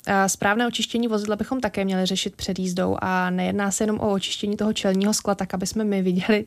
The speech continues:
dopředu. Ale máme povinnost mít očištěna i boční, i, eh, zadní okýnka, aby jsme měli ten výhled z vozidla stoprocentní.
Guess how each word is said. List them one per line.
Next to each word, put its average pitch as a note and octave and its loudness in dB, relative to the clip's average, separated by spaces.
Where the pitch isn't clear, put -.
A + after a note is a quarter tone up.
dopředu. F3+ 0
Ale G3+ 6
máme G#3 6
povinnost G3 2
mít G#3 -2
očištěna F#3+ -2
i G3+ -2
boční, F#3 0
i, F#3 0
eh, - -4
zadní F#3 -2
okýnka, F#3+ 0
aby F#3 2
jsme G3+ -4
měli F#3 2
ten F#3 0
výhled F#3 2
z F3+ -2
vozidla F3+ -2
stoprocentní. A3 0